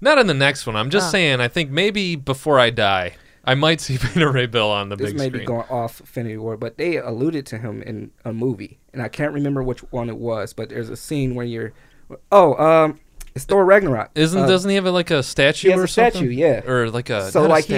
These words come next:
Speaker 1: statue,
Speaker 3: exists.
Speaker 1: but, like, a
Speaker 3: It was, like,
Speaker 1: face,
Speaker 3: a little,
Speaker 1: like, a
Speaker 3: uh,
Speaker 1: bust or
Speaker 3: it was,
Speaker 1: something?
Speaker 3: it was on, like, on, on the building. It had
Speaker 1: Yeah.
Speaker 3: a whole bunch of, it had the Hulks on there, and it had Beta Ray Bill. So he exists in the universe. So.
Speaker 2: So what about, uh, I wonder if Howard the Duck survived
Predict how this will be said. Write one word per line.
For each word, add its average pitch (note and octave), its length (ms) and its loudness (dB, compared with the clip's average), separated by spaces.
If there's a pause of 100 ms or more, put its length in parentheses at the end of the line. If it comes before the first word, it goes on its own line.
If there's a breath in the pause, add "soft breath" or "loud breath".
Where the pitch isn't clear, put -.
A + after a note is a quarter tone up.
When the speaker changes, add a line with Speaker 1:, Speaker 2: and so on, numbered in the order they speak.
Speaker 1:
statue, A#2+ 160 -6
Speaker 3:
exists. G3+ 220 4
Speaker 1:
but, A3 60 -4
like, G#3 120 -8
a F2 200 -8
Speaker 3:
It - 20 0
was, F3 100 0
like, E3+ 160 4
Speaker 1:
face, F3+ 80 0
Speaker 3:
a F3 40 0
little, F3 220 4
Speaker 1:
like, D#3+ 100 4
a D3+ 80 2
Speaker 3:
uh, D3 80 0
Speaker 1:
bust A#2 320 -2
or B2+ 60 -4
Speaker 3:
it - 40 -12
was, - 40 -10
Speaker 1:
something? C3 280 -6
Speaker 3:
it A2+ 40 -4
was G#2+ 100 -8
on, E3+ 200 -2
like, C3+ 280 -2
on, B2 260 -8
on B2 120 -4
the A#2 60 -6
building. A2+ 400 -4
It A2+ 40 -10
had A#2+ 160 -2
Speaker 1:
Yeah. A#2 60 2
Speaker 3:
a G#2+ 80 0
whole C3 100 -2
bunch B2 180 -8
of, A2 180 -12
it - 160 -16
had C3 280 -2
the A#2 60 -14
Hulks B2 260 -4
on B2 160 -6
there, B2 160 -6
and A2+ 80 -8
it A2 180 -10
had A#2 180 -6
Beta A#2 180 -4
Ray A2 160 -6
Bill. B2 300 -4 (220 soft breath)
So - 140 -8
he C3+ 140 -4
exists C3 340 -4
in C3 80 -2
the A#2+ 60 -4
universe. C3+ 500 -8 (140)
So. - 220 -18 (220)
Speaker 2:
So - 180 -2
what D4 160 4
about, D#4+ 380 2
uh, G#3 560 -2
I - 60 -6
wonder A#3+ 360 -2
if G#3 280 -6
Howard G#3 300 -6
the F3 80 -14
Duck F#3+ 260 -6
survived F3+ 640 -6